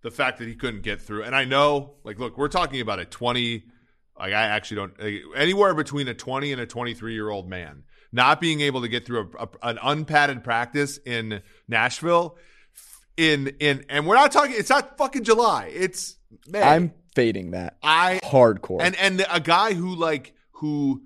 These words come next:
Speaker 1: people are, like, kinda, like, he's a little, he, like, look, he's
Speaker 2: We're not, we're not fat shaming
Speaker 1: We're
Speaker 2: here.
Speaker 1: not fat shaming,
Speaker 2: No,
Speaker 1: but the,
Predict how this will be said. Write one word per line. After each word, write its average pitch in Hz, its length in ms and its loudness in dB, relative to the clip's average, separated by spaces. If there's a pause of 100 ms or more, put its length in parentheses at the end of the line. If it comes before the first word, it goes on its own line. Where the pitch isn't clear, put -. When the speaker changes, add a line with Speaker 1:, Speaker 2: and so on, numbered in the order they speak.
(340)
Speaker 1:
people 135 200 -18
are, 139 60 -14
like, 123 140 -18
kinda, 120 320 -20
like, 113 200 -16
he's 127 280 -16
a 120 40 -14
little, 131 240 -6
he, 131 320 -8
like, 117 240 -8
look, 117 160 -12 (260)
he's 123 300 -10 (400)
Speaker 2:
We're 151 80 -2
not, 208 280 0
we're 160 120 -4
not 170 200 -2
fat 135 220 2
shaming 104 320 -10
Speaker 1:
We're 156 80 0
Speaker 2:
here. 180 80 6
Speaker 1:
not 196 120 0
fat 196 240 4
shaming, 156 280 -2
Speaker 2:
No, 117 80 4
Speaker 1:
but - 140 2
the, 151 60 0